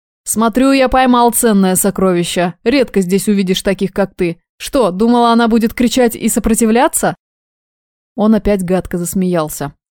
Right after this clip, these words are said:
Стало гадко, словно на меня вылили контейнер с грязью. Зажмурила глаза. Я не хочу видеть то, что здесь будет происходить.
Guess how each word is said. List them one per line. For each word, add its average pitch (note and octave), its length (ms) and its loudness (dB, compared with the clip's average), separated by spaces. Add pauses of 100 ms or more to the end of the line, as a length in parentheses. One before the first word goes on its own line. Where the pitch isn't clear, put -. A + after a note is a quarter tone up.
Стало G#3 360 0
гадко, F#3+ 460 -2
словно F#3 380 0
на F#3 80 0
меня G3+ 320 2
вылили G3+ 500 0 (120)
контейнер F#3 580 -2
с E3 80 -4
грязью. F3 500 -2 (360)
Зажмурила G3+ 560 4
глаза. F3+ 480 -2 (200)
Я G#3 200 2
не G#3+ 100 2
хочу A#3+ 300 0
видеть F#3 320 -2
то, B3+ 140 2
что G#3+ 200 -2
здесь G3+ 300 0
будет F#3+ 260 -2
происходить. F3+ 640 -2